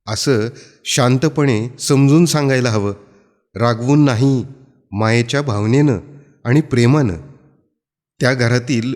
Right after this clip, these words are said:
लोकांनी किती गोष्टी बदलल्या आहेत, कोणत्या नव्या सवयी घेतल्या आहेत, हे जाणून घेण्यासाठी पुन्हा भेट द्या.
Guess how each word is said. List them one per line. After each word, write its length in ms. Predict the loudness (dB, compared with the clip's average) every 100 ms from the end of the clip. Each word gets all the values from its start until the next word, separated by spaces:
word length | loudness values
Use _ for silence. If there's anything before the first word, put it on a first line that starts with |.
| -2
लोकांनी 500 | 0 0 0 0 0
किती 300 | -2 -4 -2
गोष्टी 320 | -2 -2 -2
बदलल्या 480 | -2 0 0 0 0
आहेत, 260 | -2 -8 -12 -18 _ _ _ -2
कोणत्या 380 | 0 0 0
नव्या 320 | 0 0 0 -2
सवयी 360 | -4 0 0
घेतल्या 340 | 0 -2 -2 -2
आहेत, 220 | -2 -8 -12 _ _ _ _ -4
हे 60 | -4
जाणून 440 | 0 0 2 2
घेण्यासाठी 600 | 2 0 -2 -4 -4 -6 -10 -20 _
पुन्हा 280 | -2 0 2
भेट 240 | 2 0 -2
द्या. 160 | -6